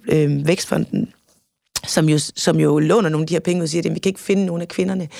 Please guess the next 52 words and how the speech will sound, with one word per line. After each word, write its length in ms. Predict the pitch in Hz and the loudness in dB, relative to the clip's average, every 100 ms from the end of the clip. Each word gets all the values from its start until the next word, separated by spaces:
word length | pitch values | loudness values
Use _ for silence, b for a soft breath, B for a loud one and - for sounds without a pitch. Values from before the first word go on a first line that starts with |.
| B B - | B B -4
der 140 | - | 0
rent 200 | 170 151 | -2 0
faktisk, 520 | 160 160 - 151 - | -2 -4 -6 -8 -4
øh, 120 | - - | -4 0
gerne 260 | 160 160 170 | 0 2 0
vil, 280 | 160 - - | 0 0 -2
øh, 200 | - - | -4 -6
have, 240 | 165 269 277 B B - | 0 0 -2 B B -2
øh, 140 | 170 156 | 0 2
nogle 180 | 165 180 | 2 2
af 60 | |
de 120 | 156 180 | 2 0
her 80 | |
lån 320 | 156 196 180 147 | 2 2 0 0
for 120 | 156 | 0
at 60 | 151 | 0
vækste 260 | 170 - | 0 0
deres 160 | 151 - | -2 0
virksomheder. 460 | 180 - 156 151 135 B B - | -2 0 0 0 -2 B B 0
Og 60 | |
jeg 100 | 190 | 2
plejer 200 | 190 196 | 4 2
at 60 | 196 | 0
sige, 260 | - 196 190 B B - | 0 -2 -2 B B -4
"Øh, 120 | 175 | -2
måske 260 | 185 233 220 | 0 2 2
handler 180 | 226 | 2
det 100 | 220 | 2
også 120 | 214 214 | 2 2
om 40 | |
den 120 | 214 | 2
måde, 160 | 208 208 | 4 2
I 20 | |
kommunikerer 560 | - 202 196 - 339 - | 2 2 2 2 2 2
på." 260 | 185 - B B - | 0 -2 B B -6
Hvis 140 | 196 | 0
nu 100 | 247 | 2
man 140 | 247 233 | 2 0
på 100 | 180 | -4
forsiden 680 | - 254 277 - 220 196 - | 0 2 2 0 -2 -2 -4
af 100 | 190 | -4
sit 140 | 190 | -2
materi-, 380 | 185 - 180 - | -2 0 -4 -2
materiale 540 | 185 175 180 180 202 220 | -2 0 2 2 2 -2
sk-, 300 | - _ - | -6 _ -4
hver, 180 | 202 262 - - | 0 0 -2 -10
sagde, 380 | - 190 208 202 B B B _ | -2 0 0 -2 B B B _
"Vi 100 | 226 | 4
ved 140 | 320 254 | 4 4
for 100 | 202 | 0
kvinder, 260 | 196 208 | 2 0
det 100 | 220 | -2